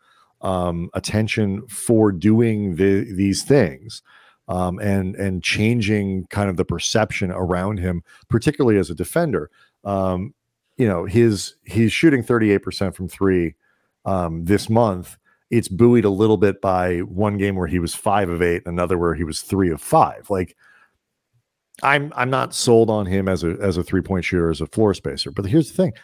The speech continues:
I don't need to be. Um, because if he can do the stuff defensively, and he can be a guy who can finish out on the break, create turnovers, lead to easy points, especially if they can, you know, D'Lo kind of returns to form, Russell returns to form,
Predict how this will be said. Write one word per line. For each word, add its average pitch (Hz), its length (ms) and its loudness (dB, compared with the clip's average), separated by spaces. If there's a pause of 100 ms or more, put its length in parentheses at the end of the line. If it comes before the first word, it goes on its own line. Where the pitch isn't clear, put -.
(100)
I 151 40 -4
don't 151 140 0
need 147 140 2
to - 60 -6
be. 113 200 -14 (440)
Um, 107 280 2
because 110 260 2
if 101 80 -4
he 120 80 2
can 117 120 0
do 165 120 4
the 214 100 0
stuff - 260 2
defensively, - 720 -2 (280)
and 98 140 0
he 107 100 4
can 104 220 0
be 113 220 6
a 104 100 4
guy 95 360 2
who 92 440 2 (260)
can 98 200 -2
finish 110 440 0
out 101 200 2
on 95 80 -2
the 92 60 -2
break, 87 280 -2 (160)
create 107 480 2
turnovers, 92 680 -4
lead 104 340 0
to 98 160 -2
easy 95 340 -2
points, 113 440 -2 (500)
especially 135 880 4
if 110 180 -2
they 110 180 2
can, 95 440 -2
you 107 100 -2
know, 80 120 -2
D'Lo 104 680 2 (280)
kind 98 160 -2
of 87 80 0
returns 95 400 -2
to 92 100 -6
form, 92 360 -2
Russell 95 500 0
returns 98 420 -2
to 90 80 -8
form, 92 320 -2